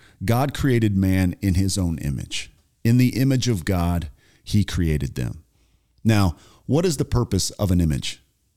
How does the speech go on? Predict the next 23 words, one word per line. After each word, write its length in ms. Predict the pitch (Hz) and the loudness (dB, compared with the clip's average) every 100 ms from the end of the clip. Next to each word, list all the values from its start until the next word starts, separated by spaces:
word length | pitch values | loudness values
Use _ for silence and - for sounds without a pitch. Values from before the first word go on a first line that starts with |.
| _ - | _ -4
Think 160 | 135 101 | -2 0
about 240 | 87 71 | -2 -2
that. 260 | 62 - - _ _ _ _ _ | -8 -10 -14 _ _ _ _ _
If, 220 | - 101 - _ | 0 0 -4 _
if, 140 | 113 - _ - | -6 -6 _ -6
if 160 | 120 131 | -4 0
you 200 | 175 170 | 0 0
were 280 | 107 131 | 0 0
to 220 | 123 127 - | 2 0 2
make 320 | 117 127 127 | 2 2 0
an 100 | 110 | 0
image 420 | 117 107 90 - | 0 0 0 -4
of 240 | 110 101 | -4 -4
something, 480 | - 113 95 87 85 90 | -2 -2 -2 -2 -4 -2
what 240 | 117 135 | 0 2
is 140 | 127 104 | 2 0
the 80 | 101 | -4
point 300 | 113 98 85 | -2 -2 -2
of 120 | 76 | -4
that? 280 | 67 - - _ _ _ _ _ _ _ _ _ _ _ | -6 -8 -20 _ _ _ _ _ _ _ _ _ _ _
I 80 | 107 | 0
mean, 140 | 110 | 2
I've, 200 | 113 117 | 2 0